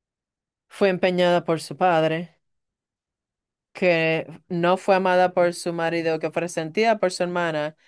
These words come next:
y en el plan soberano de Dios la hizo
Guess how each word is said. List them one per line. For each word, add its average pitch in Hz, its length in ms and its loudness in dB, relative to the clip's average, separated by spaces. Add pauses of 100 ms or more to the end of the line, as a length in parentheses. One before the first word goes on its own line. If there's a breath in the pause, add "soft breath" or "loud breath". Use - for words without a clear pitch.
(240 soft breath)
y 175 440 0
en 165 720 0 (360)
el 160 180 -2
plan 175 280 2
soberano 165 480 0
de 165 180 2
Dios 156 440 2
la 156 200 2
hizo 165 600 -4